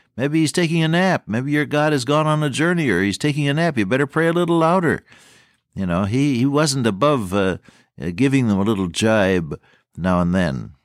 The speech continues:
Now comes the time for the evening sacrifice, which would be about three P M, and he pours the water, a very scarce commodity. You will have to remember there'd been three years of drought, and this was a mountaintop. Where they got it, I don't know. But there was enough water to, to drench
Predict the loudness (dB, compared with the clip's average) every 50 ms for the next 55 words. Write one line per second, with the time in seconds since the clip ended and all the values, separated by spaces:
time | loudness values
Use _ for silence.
0 | _ _ _ _ _ _ _ _ _ _ _ _ _ -6 -2 0 0 0 0 0
1 | 0 0 0 0 0 0 0 2 2 2 2 0 -2 -4 -4 -4 -2 -2 -2 -4
2 | -2 -2 0 0 2 0 0 0 0 0 0 0 -2 -4 -4 -2 0 0 0 -2
3 | -4 -6 -6 -6 -6 -2 -2 -2 0 0 -2 -2 -2 -4 -4 -2 -2 -2 -2 -4
4 | -2 -2 -2 -2 -4 -8 _ _ _ -20 -20 -20 _ _ _ _ _ _ _ _
5 | -12 -8 -6 -4 -2 0 0 0 0 0 0 0 2 2 0 0 0 0 2 2
6 | 2 2 2 0 0 -2 -4 -8 -12 _ _ -20 -20 _ _ _ _ _ _ -12
7 | -6 -2 -2 0 0 -2 0 0 0 0 0 0 -2 -2 0 0 0 0 0 -2
8 | -2 -2 -2 0 0 0 0 0 0 0 -2 -2 -2 0 0 0 2 0 0 0
9 | 2 2 0 0 0 0 -2 -2 0 0 2 2 4 2 2 0 -2 -2 0 0
10 | 0 0 0 0 -2 -2 -2 -2 -2 -4 -4 -4 -2 -2 0 0 0 0 -2 -4
11 | -4 -4 -4 -6 -4 -4 -2 -2 0 0 0 0 0 0 0 0 -2 -2 0 0
12 | 0 0 0 0 -2 -4 -4 -6 -10 _ _ -20 -20 -20 -20 -20 -20 -20 _ _
13 | _ -8 -8 -2 0 0 2 2 2 2 2 2 0 0 2 2 2 2 2 2
14 | 0 -2 -4 -6 -8 -8 -8 -10 -4 -4 -4 -4 -2 -2 0 0 0 0 0 0
15 | -2 -2 -4